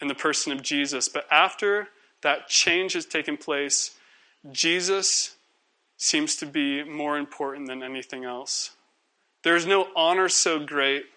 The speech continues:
but that Jesus is worthy of it." Before the new birth, a man can bow at the name of Christ.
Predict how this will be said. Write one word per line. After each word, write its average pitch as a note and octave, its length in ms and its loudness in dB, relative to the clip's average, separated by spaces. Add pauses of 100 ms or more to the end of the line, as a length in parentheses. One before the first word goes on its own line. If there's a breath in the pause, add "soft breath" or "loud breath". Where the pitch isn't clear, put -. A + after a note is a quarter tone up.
(260)
but C#3+ 140 -2
that D3 100 -2
Jesus D#3 500 -2
is C3+ 120 -6
worthy C3 400 -4
of B2+ 180 -4
it." B2+ 200 -8 (640 soft breath)
Before G#3+ 320 6
the A#3+ 80 4
new A3 200 4
birth, F3 360 4
a E3 60 0
man D#3+ 280 6
can D3 280 -2
bow D3+ 320 6
at F#3 120 -2
the E3+ 60 -2
name D#3 200 2
of C#3+ 160 -6
Christ. D3 600 -2